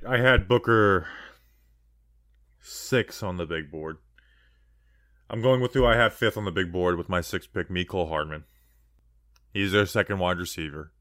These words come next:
I mean, who would you rather take? The Giants' second wide receiver, Evan Ingram? I don't think so. But I will be taking the Giants' second wide receiver with my third pick, and Darius Slayton.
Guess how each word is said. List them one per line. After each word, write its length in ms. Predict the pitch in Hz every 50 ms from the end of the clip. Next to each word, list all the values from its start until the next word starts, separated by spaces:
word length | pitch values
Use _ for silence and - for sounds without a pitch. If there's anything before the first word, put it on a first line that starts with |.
| _ _ _ _ _ _ _
I 40 | 98
mean, 160 | 92 82 80
who 140 | 82 95 90
would 120 | 92 87
you 80 | 90 92
rather 220 | 92 90 87 85
take? 220 | - 104 87 80 -
The 80 | 92
Giants' 320 | - 87 85 87 87 - -
second 220 | 101 - - 98
wide 160 | 95 95 95 90
receiver, 440 | 87 92 101 98 92 95 95 98 - _ _ -
Evan 240 | 95 87 85 85
Ingram? 340 | 85 87 87 87 92 92 92 - _ _ _ _ _ _ _ _ _ _ _ _ _ _ _ -
I 60 | - 104
don't 160 | 95 92 -
think 160 | 95 87 -
so. 200 | - - - - _
But 100 | 123 127
I 40 | 127
will 160 | 127 139 139
be 80 | 143
taking 220 | 139 143 120 123 117
the 80 | 113
Giants' 320 | 107 120 117 117 110 - -
second 220 | 117 - - 98
wide 120 | 95 95 95
receiver 240 | 87 - 110 98 90
with 140 | 92 - 101
my 120 | 95 90
third 360 | - - 107 101 101 87 -
pick, 220 | 90 85 80 - _ _ _ _ _ - _ _ - _
and 240 | 98 95 90 85 82
Darius 420 | 98 95 95 95 92 95 90 -
Slayton. 680 | - - - - - 98 90 87 - - - - -